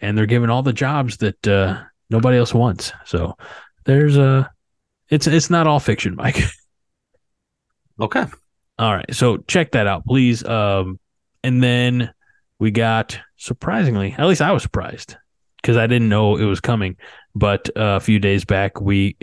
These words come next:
Speaker 1: got the trailer, the official trailer for Ant-Man and the Wasp: Quantumania.
Speaker 2: Yes, indeed. And this is coming out earlier than I thought it was. For some reason, I thought it was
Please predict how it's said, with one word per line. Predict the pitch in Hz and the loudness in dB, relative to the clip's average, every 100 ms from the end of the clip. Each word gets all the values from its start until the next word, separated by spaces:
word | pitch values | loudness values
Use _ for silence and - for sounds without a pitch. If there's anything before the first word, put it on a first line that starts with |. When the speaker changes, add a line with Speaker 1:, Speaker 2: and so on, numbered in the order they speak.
| 110 | -8
Speaker 1:
got | 107 95 95 - - | -2 0 -2 -6 -4
the | 107 98 92 92 - - | 0 0 0 -2 -4 -8
trailer, | - 113 104 110 165 214 - _ _ | -2 2 2 2 2 0 -8 _ _
the | 104 | -2
official | 95 - - 104 | 0 0 -2 -2
trailer | - 104 92 104 | -2 0 2 0
for | 107 107 98 92 - - - _ _ | 0 2 2 2 -4 -20 -20 _ _
Ant-Man | 113 123 - 131 139 160 - | 0 2 2 4 6 4 2
and | 113 104 | 0 2
the | 92 | 2
Wasp: | 95 110 135 - - - - | 2 2 0 -2 -10 -12 -10
Quantumania. | - 92 101 - 135 147 107 85 - - - - - - _ _ _ | -4 -2 -2 0 2 2 2 0 -6 -10 -10 -12 -14 -20 _ _ _
Speaker 2:
Yes, | - 71 - | -14 -10 -8
indeed. | 95 90 120 127 104 80 - - _ | -4 -2 2 2 2 0 -6 -10 _
And | 107 139 | 0 2
this | 285 359 | 2 2
is | 311 | 0
coming | 202 175 156 | 0 0 2
out | 135 123 - _ - - _ _ | 2 0 -6 _ -20 -20 _ _
earlier | - - 90 127 247 208 | -10 -6 0 2 4 2
than | 139 | 2
I | 113 | -2
thought | - 123 156 | -4 -6 -2
it | 131 | 0
was. | 95 | -2
For | - 113 | -4 -6
some | 190 | -2
reason, | 269 143 | -2 -2
I | 98 | -2
thought | 95 120 117 | -2 -2 0
it | |
was | 107 92 - - | 0 0 -4 -14